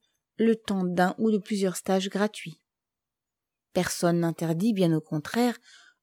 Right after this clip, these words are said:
aux organisateurs de la garantie jeune d'être en étroit contact avec le patronat local pour épouser au mieux ses besoins. Tout est permis, rien n'est obligatoire et surtout pas le salaire et l'embauche.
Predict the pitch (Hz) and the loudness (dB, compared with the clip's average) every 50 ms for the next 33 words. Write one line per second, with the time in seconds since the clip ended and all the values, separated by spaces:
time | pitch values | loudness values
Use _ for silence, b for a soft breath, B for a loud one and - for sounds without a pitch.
0 | b - 196 190 175 180 170 165 - 175 170 165 160 165 165 160 - - 214 208 | b 2 2 2 4 2 -2 -2 0 0 0 0 0 0 0 0 0 0 2 2
1 | 190 175 165 160 160 170 160 165 160 156 151 - - 165 160 170 202 214 226 240 | 2 2 2 2 0 0 0 -2 -2 -4 -6 -8 -8 -6 -2 0 2 4 4 2
2 | 240 - B B B B B B B _ - 226 233 233 233 - - 220 214 226 | 2 0 B B B B B B B _ 6 6 6 6 6 2 2 4 6 6
3 | 254 - - - 254 240 - 214 196 - 202 180 - - 180 170 170 - - 165 | 6 6 4 2 2 2 2 0 0 2 0 -2 0 0 0 0 0 0 -2 -2
4 | - - 170 - - 190 175 170 165 165 165 160 - - 196 196 214 220 226 B | -2 -2 -2 0 2 4 4 6 6 6 4 4 2 2 4 6 6 6 4 B
5 | B B B B B B B - - 196 180 202 - - 247 247 240 - - 214 | B B B B B B B -2 0 2 2 2 2 4 4 4 4 2 -2 -2
6 | 220 208 196 226 247 233 202 202 190 190 196 208 226 247 247 - - 240 226 190 | 0 2 4 4 4 4 4 2 2 2 4 4 4 4 4 2 0 0 0 2
7 | 196 185 175 175 160 160 165 156 _ _ _ _ _ _ _ _ _ _ _ _ | 0 0 -2 -4 -8 -8 -10 -14 _ _ _ _ _ _ _ _ _ _ _ _
8 | _ _ _ _ _ - - - 254 240 233 214 190 - 185 175 175 175 175 190 | _ _ _ _ _ -18 -6 -4 -2 0 2 0 0 0 0 -2 -2 0 0 2
9 | 196 214 220 - - b b b b b b - - 196 185 170 170 175 175 180 | 2 2 0 -2 -6 b b b b b b -8 -4 -2 0 2 2 2 0 0
10 | 165 - 180 175 185 175 190 190 185 - - - 214 214 226 233 226 - _ _ | -2 -4 -6 -6 -4 -2 0 0 0 -2 -2 0 2 2 2 2 0 -4 _ _
11 | - 190 196 202 247 - _ _ _ _ _ _ - - - - 220 196 - - | -4 -2 -2 -2 -4 -8 _ _ _ _ _ _ -12 -10 -6 -4 -4 -4 -4 -6
12 | 208 185 - 208 208 196 190 180 - - 190 185 196 196 190 196 190 190 185 175 | -12 -8 -2 0 2 2 2 0 0 0 0 2 2 2 2 2 0 0 0 0
13 | 165 170 - 160 156 - - - - - - | -2 -4 -6 -10 -10 -10 -10 -10 -12 -14 -16